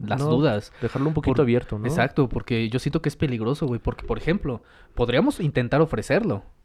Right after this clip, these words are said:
Speaker 2: Ah, no,
Speaker 1: O-,
Speaker 2: claro.
Speaker 1: ofrecer
Speaker 2: Yo
Speaker 1: una
Speaker 2: puedo dar mi
Speaker 1: conclusión, una
Speaker 2: conclusión y,
Speaker 1: exacto,
Speaker 2: y,
Speaker 1: güey.
Speaker 2: y pensar que lo que digo es
Speaker 1: Pero,
Speaker 2: chingón.
Speaker 1: pero al menos yo parto de la idea de que la, la utopía de una persona puede ser el infierno de miles, güey.
Speaker 2: Ah, claro.
Speaker 1: Entonces,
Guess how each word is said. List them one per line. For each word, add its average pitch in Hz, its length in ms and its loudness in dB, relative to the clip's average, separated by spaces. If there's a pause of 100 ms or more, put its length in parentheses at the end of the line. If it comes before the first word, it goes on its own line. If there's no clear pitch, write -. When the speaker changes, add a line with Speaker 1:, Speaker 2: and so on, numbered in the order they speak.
(240)
Speaker 2:
Ah, - 60 0
no, - 80 -2
Speaker 1:
O-, 131 60 4
Speaker 2:
claro. 127 180 6
Speaker 1:
ofrecer 101 180 4
Speaker 2:
Yo 143 60 8
Speaker 1:
una 156 60 6
Speaker 2:
puedo 285 100 8
dar 226 100 8
mi 233 80 6
Speaker 1:
conclusión, 131 520 6
una 170 80 4
Speaker 2:
conclusión 185 260 4
y, 117 60 4
Speaker 1:
exacto, 113 200 -2
Speaker 2:
y, 107 80 2
Speaker 1:
güey. 104 200 0
Speaker 2:
y 113 160 2
pensar 107 400 -2
que 156 260 4
lo 104 160 0
que 104 120 -2
digo 117 240 0
es - 20 2
Speaker 1:
Pero, 123 100 4
Speaker 2:
chingón. 110 400 0
Speaker 1:
pero 127 160 4
al 123 60 2
menos 151 200 4
yo 160 140 4
parto 156 260 4
de 143 120 4
la 113 80 0
idea 113 240 2
de 143 160 0
que 101 440 -2
la, 107 300 -2
la 113 140 -2
utopía 117 420 -2
de 151 60 -2
una 156 160 0
persona 123 340 -4
puede 123 160 -2
ser 135 140 -2
el 135 80 -4
infierno 120 360 -4
de 104 80 -2
miles, 120 380 -4
güey. 98 160 -4
Speaker 2:
Ah, - 60 -10
claro. 95 400 -4
Speaker 1:
Entonces, 123 640 0